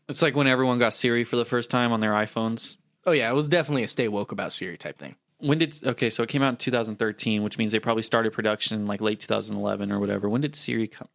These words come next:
Speaker 1: out? Let's Google that, Ty. When did
Speaker 2: Was Siri the
Speaker 1: Siri
Speaker 2: first operating system like that? Like, she was before Cortana and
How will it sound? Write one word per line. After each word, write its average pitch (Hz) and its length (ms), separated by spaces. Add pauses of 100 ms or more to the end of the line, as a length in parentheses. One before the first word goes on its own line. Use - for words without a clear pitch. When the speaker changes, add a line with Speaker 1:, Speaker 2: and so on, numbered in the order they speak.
Speaker 1:
out? - 140 (1040)
Let's 127 160
Google 107 320
that, - 100
Ty. 107 260
When 139 380
did 131 120
Speaker 2:
Was 180 120
Siri 262 220
the 240 80
Speaker 1:
Siri 113 80
Speaker 2:
first 208 200
operating 208 440
system 254 280
like 247 180
that? 285 200 (240)
Like, 160 100
she 208 100
was 190 60
before 196 320
Cortana 131 920
and 101 440